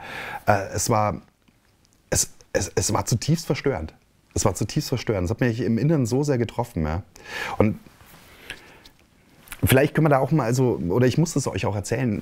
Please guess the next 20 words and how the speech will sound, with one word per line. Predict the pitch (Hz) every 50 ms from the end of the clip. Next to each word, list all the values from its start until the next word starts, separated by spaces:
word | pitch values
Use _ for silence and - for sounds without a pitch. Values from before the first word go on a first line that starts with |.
| - -
weil | - - 98
das | 113 -
für | - 139 139
mich | 139 -
persönlich | - 123 110 107 131 170 190 151 113 117 -
auch | 123 110
so | - - 135
eine | 131 123 127
wichtige | 156 - - 139 131
Bedeutung | 117 117 - 92 123 135 - 110 85 80
hatte. | 73 - - 69 69 78 92 101 98
Ich | 92
hab | - 113 -
zu | - 135
der | 123 120 -
Zeit, | - - 151 131 135 127 - 107
war | 107 110
ich | 113
noch | 131 113
Student. | - - 123 101 90 90 87 82